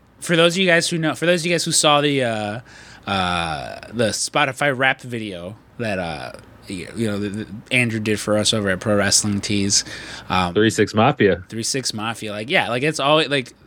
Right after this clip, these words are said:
Speaker 2: It's just the Mark Henry theme song
Speaker 1: Mm-hmm.
Speaker 2: over and over again. <laughs>
Speaker 1: Over and over, somebody's gonna get your ass whipped, someone's gonna get your ass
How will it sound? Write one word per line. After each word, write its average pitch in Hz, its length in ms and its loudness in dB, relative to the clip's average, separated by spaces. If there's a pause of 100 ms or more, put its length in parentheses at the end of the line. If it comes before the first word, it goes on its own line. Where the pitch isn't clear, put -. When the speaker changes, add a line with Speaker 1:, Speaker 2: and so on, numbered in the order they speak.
(200)
Speaker 2:
It's - 160 2
just 135 180 4
the - 60 6
Mark 127 240 6
Henry 123 280 6
theme 120 220 4
song 87 320 2 (580)
Speaker 1:
Mm-hmm. 165 600 -8
Speaker 2:
over 113 200 6
and 110 80 6
over 110 260 6
again. 113 520 2
<laughs> - 40 -20 (600)
Speaker 1:
Over 139 220 4
and 135 100 2
over, 123 240 2
somebody's 135 400 -2
gonna 127 160 -4
get 120 160 0
your 104 160 -6
ass 98 240 -4
whipped, 101 140 -8
someone's 104 240 -6
gonna 139 120 6
get 131 140 2
your 87 140 -4
ass 90 200 -4